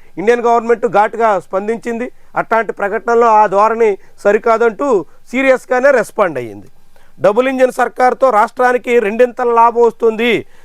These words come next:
జీఎస్టీ తగ్గింపుతో సూపర్ సేవింగ్స్ ప్రారంభం మాత్రమే. జీఎస్టీ తగ్గింపు, సూపర్ సేవింగ్స్, అసలు ప్రభుత్వం చెబుతున్న దానికి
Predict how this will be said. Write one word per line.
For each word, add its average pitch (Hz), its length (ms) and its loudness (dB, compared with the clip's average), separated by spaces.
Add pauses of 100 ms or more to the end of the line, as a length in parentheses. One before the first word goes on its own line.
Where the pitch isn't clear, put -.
(100)
జీఎస్టీ 247 480 0
తగ్గింపుతో 220 720 -2
సూపర్ 247 440 -2
సేవింగ్స్ 240 480 -2 (320)
ప్రారంభం 233 480 0
మాత్రమే. 220 600 -2 (420)
జీఎస్టీ 170 600 -6
తగ్గింపు, 202 680 -6
సూపర్ 196 340 -6
సేవింగ్స్, 202 640 -4 (340)
అసలు 233 160 -4
ప్రభుత్వం 240 540 -4
చెబుతున్న 262 420 0
దానికి 254 480 0